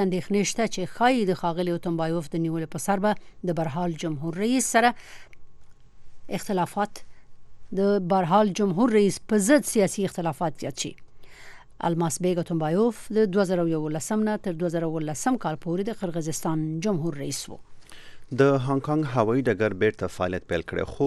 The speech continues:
Speaker 2: لسګونه پروازونه اوس هم ځنډول شوي دي. د ډیموکراسي طرفدارو د دوشنبې په ورځ دغه هوایي ډګر بند کړی و. په راپورونو کې ویل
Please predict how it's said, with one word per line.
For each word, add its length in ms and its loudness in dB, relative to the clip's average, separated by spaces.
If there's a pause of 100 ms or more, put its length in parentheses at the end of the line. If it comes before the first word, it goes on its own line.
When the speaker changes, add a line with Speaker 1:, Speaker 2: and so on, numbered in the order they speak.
(120)
Speaker 2:
لسګونه 520 0 (100)
پروازونه 380 0
اوس 360 -2
هم 120 0 (180)
ځنډول 360 0
شوي 240 -2
دي. 80 -4 (560)
د 140 6
ډیموکراسي 680 -4 (600)
طرفدارو 520 0 (160)
د 120 -2
دوشنبې 480 -4
په 100 0
ورځ 420 -2
دغه 220 0
هوایي 240 2
ډګر 300 0
بند 160 -4
کړی 180 0
و. 100 -2 (380)
په 120 2
راپورونو 360 2
کې 120 -6
ویل 140 2